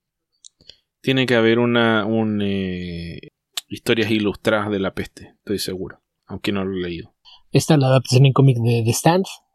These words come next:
Speaker 2: de Stephen King.
Speaker 1: Ah,
Speaker 2: Eh,
Speaker 1: está
Speaker 2: legal.
Speaker 1: Stein,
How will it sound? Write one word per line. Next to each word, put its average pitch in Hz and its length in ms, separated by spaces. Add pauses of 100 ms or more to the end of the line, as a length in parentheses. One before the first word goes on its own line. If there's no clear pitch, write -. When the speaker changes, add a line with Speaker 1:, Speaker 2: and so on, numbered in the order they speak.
(120)
Speaker 2:
de 120 500
Stephen 127 340
King. 170 220 (680)
Speaker 1:
Ah, 214 280
Speaker 2:
Eh, - 20
Speaker 1:
está 131 320
Speaker 2:
legal. 156 280
Speaker 1:
Stein, 175 480